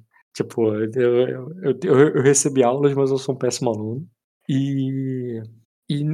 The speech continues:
mas no final ali você falou sobre tomar cuidado com vampiros e tal, e que, e ele viu lá, ele viu que você, né, acredita mesmo nisso e tal, e ficou meio que preocupado.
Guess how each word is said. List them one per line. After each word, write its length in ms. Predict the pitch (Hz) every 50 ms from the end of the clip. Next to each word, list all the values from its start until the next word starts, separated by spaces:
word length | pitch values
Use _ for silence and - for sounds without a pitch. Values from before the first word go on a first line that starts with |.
| - -
mas 180 | 147 151 147
no 100 | 147 165
final 440 | 165 - 180 165 147 139 143 151 156
ali 360 | 151 147 139 139 147 156 170
você 760 | 165 160 160 147 - - - 135 135 135 135 131 131 127 127 123
falou 360 | 127 - - 127 120 120 123 120
sobre 760 | - - - 123 113 113 117 113 113 110 110 113 110 110
tomar 260 | 110 - 123 110 110 110
cuidado 680 | - 135 127 131 120 117 120 131 131 127 113 113 110
com 460 | - - 113 110 107 107 107 107 110 113 113 113 113 107
vampiros 760 | 113 113 110 - 117 107 117 131 139 131 113 110 107 104 107
e 100 | 110 107
tal, 540 | 110 - 107 107 113 117 127 139 139 131 120
e 160 | 117 117 117
que, 600 | 113 - - 127 123 120 123 120 117 117 113 113 113 - _ _ _ _ _ -
e 180 | 175 123 120 120
ele 220 | 117 117 117 123
viu 240 | 117 117 117 123 127
lá, 160 | 123 120 117
ele 140 | 117 117 117
viu 140 | 113 117 117
que 100 | 120 -
você, 760 | 120 113 - - 120 117 117 113 113 107 107 107 107 107 104 - _ -
né, 140 | 110 110 120
acredita 640 | 120 - - 120 113 104 110 120 127 127 - 120
mesmo 360 | 110 107 110 117 - 120 110
nisso 400 | 107 107 107 110 120 117 - -
e 20 | -
tal, 300 | - 113 104 110 120 127
e 80 | 123 110
ficou 420 | 107 - - - 113 107 107 104
meio 240 | 107 107 104 104 101
que 120 | 104 -
preocupado. 680 | - - - 113 113 - - - 98 95 107 113 135 165